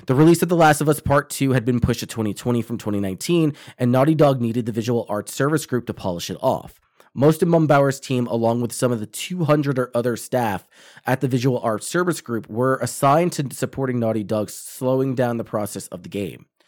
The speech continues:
Then the roles got reversed. Sony sent word that the completion of The Last of Us Part Two, and some people from Naughty Dog would help out with T one X. Mumbauer's team saw this as a short-lived autonomy being stripped.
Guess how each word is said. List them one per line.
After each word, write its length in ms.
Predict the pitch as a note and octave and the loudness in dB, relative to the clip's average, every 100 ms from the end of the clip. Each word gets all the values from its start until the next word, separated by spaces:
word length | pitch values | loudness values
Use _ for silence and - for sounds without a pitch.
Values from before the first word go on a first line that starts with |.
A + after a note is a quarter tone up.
| _ _ _ _ C3 | _ _ _ _ 2
Then 360 | D3+ E3+ D#3+ D3+ | 6 8 6 4
the 100 | C#3 | 4
roles 320 | D#3 E3+ D3 | 6 6 4
got 160 | D3 | 0
reversed. 600 | C3+ G#2+ B2+ A2+ - - | 0 0 0 0 -2 -12
Sony 320 | - C3+ D3+ C#3 | -2 0 2 2
sent 200 | D3+ A2+ | 0 2
word 280 | B2 C3+ | 0 2
that 100 | B2+ | 0
the 80 | B2+ | -4
completion 480 | - A#2 C3 B2+ C3 | -6 -6 -6 -4 -4
of 60 | A#2 | -4
The 80 | |
Last 260 | A2 G#2+ G#2+ | -2 -2 -4
of 60 | G#2+ | -6
Us 100 | - | -4
Part 280 | A2+ G#2 | -4 -4
Two, 360 | - A2 E2+ A#2+ - - - - | -4 -4 -4 -8 -12 -20 -20 -6
and 160 | A#2+ A2+ | -4 2
some 200 | C#3+ D3 | 2 4
people 240 | D#3 D3 | 2 0
from 180 | C3 C#3 | -2 0
Naughty 220 | A2+ G#2 | 0 0
Dog 260 | G2 G#2 G#2 | 0 -2 -2
would 100 | F#2+ | -4
help 300 | - A2+ G#2 | -2 -2 -2
out 140 | G2 | -2
with 140 | A2 - | -4 -8
T 180 | F2 | -12
one 180 | D#2 E2 | -10 -8
X. 460 | - C#3+ - - - _ _ _ _ | -4 -4 -6 -16 -16 _ _ _ _
Mumbauer's 520 | G#2+ D3 D#3+ D#3+ D#3 | 0 4 6 6 4
team 220 | D3+ D3 C#3+ | 0 -4 -2
saw 180 | C#3 | 0
this 160 | C3+ C3+ | 0 -2
as 140 | - A2+ | -2 -4
a 80 | |
short-lived 640 | G#2 - D3+ D#3+ B2 C3 A#2+ | -4 -2 -2 0 -2 -2 -2
autonomy 540 | A#2 - E3 F#3+ C3+ G#2 | -6 -2 0 2 2 -2
being 260 | A2 G2+ | -6 -8
stripped. 540 | F2 - D#3 G#2+ - | -10 -6 -4 -4 -8